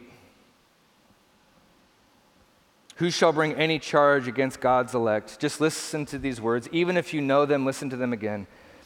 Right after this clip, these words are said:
God is the one who justifies. Who is the one who condemns? Christ Jesus is he who died, yes, but rather who was raised,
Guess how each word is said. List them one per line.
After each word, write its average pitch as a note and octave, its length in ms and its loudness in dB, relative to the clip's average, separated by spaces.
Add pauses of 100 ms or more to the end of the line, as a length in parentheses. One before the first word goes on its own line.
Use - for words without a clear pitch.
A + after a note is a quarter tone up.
(300)
God D#3 240 8
is F3 160 2
the D#3 80 0
one D3 220 0
who D3 100 -2
justifies. A#2+ 720 0
Who D3+ 180 0
is D3 160 -2
the C3+ 80 -2
one C3+ 220 0
who C3+ 100 -4
condemns? A2 560 -4 (300)
Christ E3 340 4
Jesus C3+ 560 -2 (480)
is B2 180 -4
he E3 180 0
who D3 140 -2
died, B2 440 2 (160)
yes, D3 280 4
but C3 200 -2
rather C#3+ 400 4
who C3+ 140 -2
was A#2 200 -4
raised, G#2+ 640 -2